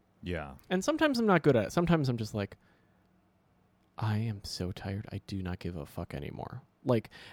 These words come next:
Speaker 2: and, like, I've, I had that experience, like, two days ago. I was like, "Guys, guys, you take that door. Three minutes. You're gonna close one of 'em, okay? That's fifteen minutes early." I'm like, "I know.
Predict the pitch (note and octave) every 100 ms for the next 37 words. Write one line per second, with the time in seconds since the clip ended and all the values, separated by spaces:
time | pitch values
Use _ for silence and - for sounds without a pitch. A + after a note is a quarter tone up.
0 | - A#3+ A3+ A3+ G#3+ A#3+ G#3+ A3+ G#3 G3+
1 | D#3 B2 G#2+ - G#2 G2 F#2+ - _ -
2 | G#2+ F2+ - C2+ - - _ _ _ _
3 | _ _ - - D2+ - - _ _ _
4 | _ _ _ - - - - _ _ _
5 | _ _ _ - - G2+ F2+ - G2+ A2+
6 | - _ _ _ _ _ - - G#2 F#2+
7 | - - G#2+ E2 - F2+ E2 E2+ D#2 -
8 | - _ - G#2+ A2 C3+ _ _ _ -
9 | - - C3+ - C3+ - A#2+ A2 - C#3
10 | G#2 F#2+ - - A2+ G2+